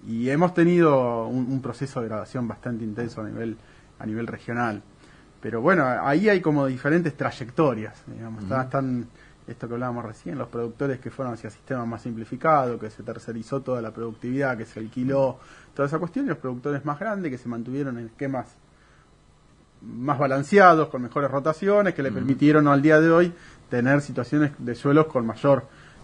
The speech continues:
Speaker 1: eh, fertilidad. Y en eso estamos nosotros, digamos, ahí entramos en el inta. Eh, nosotros trabajamos mucho con balance de carbono, buscando, digamos, el grupo tiene una gran experiencia, eh, buscando carbono, pero cuando hablamos de carbono no es solo carbono,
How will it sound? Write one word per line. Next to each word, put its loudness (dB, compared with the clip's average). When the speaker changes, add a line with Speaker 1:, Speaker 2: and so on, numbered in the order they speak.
Speaker 1:
eh, -12
fertilidad. -2
Y -8
en -6
eso 2
estamos 4
nosotros, 2
digamos, -2
ahí 0
entramos 0
en -2
el 2
inta. 6
Eh, -10
nosotros 0
trabajamos 0
mucho 0
con -2
balance -4
de -8
carbono, 4
buscando, -2
digamos, -4
el -2
grupo 2
tiene 0
una 0
gran 2
experiencia, -2
eh, -10
buscando 0
carbono, 4
pero 0
cuando 6
hablamos 10
de 6
carbono 8
no 8
es 6
solo 8
carbono, 8